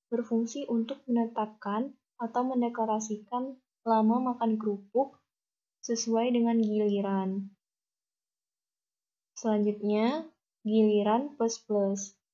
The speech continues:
Baris ini berfungsi untuk menjalankan atau mengeksekusi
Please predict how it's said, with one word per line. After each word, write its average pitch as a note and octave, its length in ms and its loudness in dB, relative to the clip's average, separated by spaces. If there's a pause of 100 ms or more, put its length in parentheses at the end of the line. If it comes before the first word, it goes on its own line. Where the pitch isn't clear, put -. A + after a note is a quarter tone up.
(400)
Baris A3 320 2
ini G#3 640 2 (240)
berfungsi A#3 560 -2
untuk A#3+ 320 -2
menjalankan G#3+ 920 0 (260)
atau A3+ 320 -4
mengeksekusi A#3 1120 -6